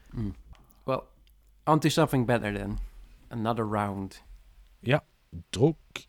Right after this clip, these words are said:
Speaker 2: another Thomas Vinterberg movie. And this is the movie I teased on the start, where it has, uh, deals with Mads Mikkelsen's dancing career.
Speaker 1: That's what I thought.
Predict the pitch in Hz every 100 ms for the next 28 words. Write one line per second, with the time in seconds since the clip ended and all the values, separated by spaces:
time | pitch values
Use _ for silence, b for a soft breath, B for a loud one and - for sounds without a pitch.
0 | _ _ _ 87 90 120 131 131 131 123
1 | - 127 127 127 139 101 98 95 95 92
2 | 98 - - - - 113 131 123 117 120
3 | 113 110 - 123 123 - 107 101 98 95
4 | - - 143 151 - - 98 104 69 -
5 | 101 101 - - - 101 92 95 117 117
6 | 107 104 110 107 - 113 104 - 104 -
7 | 101 110 - 87 82 - b b b b
8 | b - 90 78 76 110 98 104 -